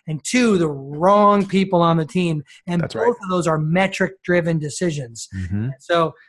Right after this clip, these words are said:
Speaker 1: man, whatever I can do to support E G P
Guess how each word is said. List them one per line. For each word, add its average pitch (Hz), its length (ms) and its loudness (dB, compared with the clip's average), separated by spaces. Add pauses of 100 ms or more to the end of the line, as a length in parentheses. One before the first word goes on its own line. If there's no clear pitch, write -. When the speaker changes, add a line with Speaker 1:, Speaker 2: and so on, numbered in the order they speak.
(120)
Speaker 1:
man, 175 420 0
whatever 202 540 2
I 185 100 4
can 170 160 -2
do 165 120 2
to 160 80 0
support 156 500 -2 (100)
E 185 480 -2 (100)
G 160 400 -6
P 147 460 -6